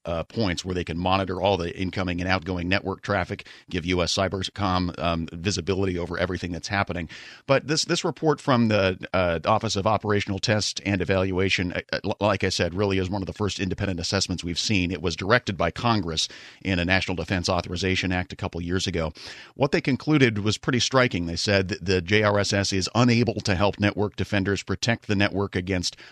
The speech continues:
operationally realistic cyber attacks. They, they line up a couple main reasons for that, at least in the unclassified executive summary that, that we have access to.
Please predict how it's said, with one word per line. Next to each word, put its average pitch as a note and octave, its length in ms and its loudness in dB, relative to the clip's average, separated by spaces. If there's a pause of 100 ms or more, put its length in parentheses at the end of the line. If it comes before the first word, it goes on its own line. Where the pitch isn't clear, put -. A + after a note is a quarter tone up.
(120)
operationally G#2 840 2
realistic G2 800 0
cyber F2 440 0
attacks. F2+ 520 0 (360)
They, G#2+ 140 2
they G#2+ 160 2
line C#3+ 300 4
up C3 100 2
a A2 60 0
couple C#3+ 320 2
main G#2+ 340 2
reasons G2 420 2
for F#2 200 -2
that, E2 200 0
at F2 120 -2
least G2 260 0
in F#2 80 2
the F2+ 120 0
unclassified F#2 840 2
executive F2 480 -2
summary F2 440 0
that, D#2+ 240 -8
that E2+ 180 -4
we G#2+ 140 0
have E2+ 200 -2
access D#2+ 440 -6
to. E2 220 -4